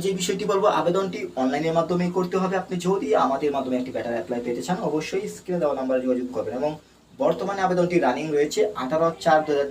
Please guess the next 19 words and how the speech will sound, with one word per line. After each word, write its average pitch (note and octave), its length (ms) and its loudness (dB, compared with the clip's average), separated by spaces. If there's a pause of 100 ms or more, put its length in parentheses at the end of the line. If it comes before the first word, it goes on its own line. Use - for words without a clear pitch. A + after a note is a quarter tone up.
চব্বিশ, D3+ 320 2 (800)
সকাল F#3+ 320 0 (120)
নয় C#3 200 2
ঘটিকা C3 240 2
থেকে D3 140 0 (240)
আবেদন C3 300 -2
কার্যক্রম C3 340 2 (120)
চলছে C#3+ 240 0 (120)
এবং C#3+ 120 2 (180)
আবেদনের F3+ 440 0
শেষ D3+ 120 -2 (100)
তারিখের C#3 300 -2
সময় E3+ 200 0 (180)
উনিশ E3+ 240 0 (140)
পাঁচ D3+ 220 4
দু D3+ 60 -2
হাজার C3+ 240 2
চব্বিশ D3 320 0 (140)
রাত - 160 4